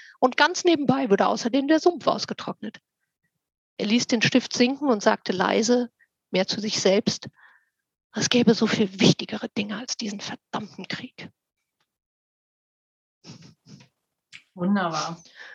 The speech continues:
Speaker 1: <laughs>
Speaker 2: Also, die ist ja gar nicht unscheinbar, die Szene, ne?
Speaker 1: <laughs>
Speaker 2: Ähm,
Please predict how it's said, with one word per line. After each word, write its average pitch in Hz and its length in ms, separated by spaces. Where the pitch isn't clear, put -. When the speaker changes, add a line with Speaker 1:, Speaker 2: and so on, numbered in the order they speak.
Speaker 1:
<laughs> - 680
Speaker 2:
Also, 202 240
die 208 280
ist 185 140
ja 220 140
gar 208 220
nicht 220 200
unscheinbar, 156 640
die 165 100
Szene, 151 480
ne? 285 320
Speaker 1:
<laughs> - 360
Speaker 2:
Ähm, 208 380